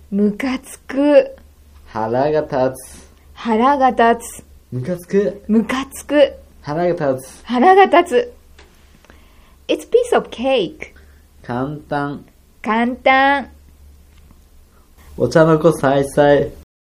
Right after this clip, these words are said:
Speaker 1: お茶の子さいさい。
Speaker 2: 朝飯前。
Speaker 1: 朝飯前。
Speaker 2: 簡単。
Speaker 1: 簡単。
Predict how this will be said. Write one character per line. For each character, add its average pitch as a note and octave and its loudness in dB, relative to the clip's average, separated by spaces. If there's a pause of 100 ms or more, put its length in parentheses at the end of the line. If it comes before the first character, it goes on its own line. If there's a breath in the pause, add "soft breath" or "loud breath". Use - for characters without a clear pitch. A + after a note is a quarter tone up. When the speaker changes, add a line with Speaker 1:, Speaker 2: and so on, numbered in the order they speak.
(480)
Speaker 1:
お G3 0
茶 C4+ 0
の B3+ -4
子 C4 -2
さ A#3 0
い B3 2
さ C4 4
い。 - 0 (2250 loud breath)
Speaker 2:
朝 B2+ 0
飯 D3+ 2
前。 C#3 2 (160)
Speaker 1:
朝 G3+ 2
飯 C4 2
前。 B3+ 2 (1400)
Speaker 2:
簡 C3+ 0
単。 C#3+ 0 (280)
Speaker 1:
簡 A#3 -2
単。 C4+ 2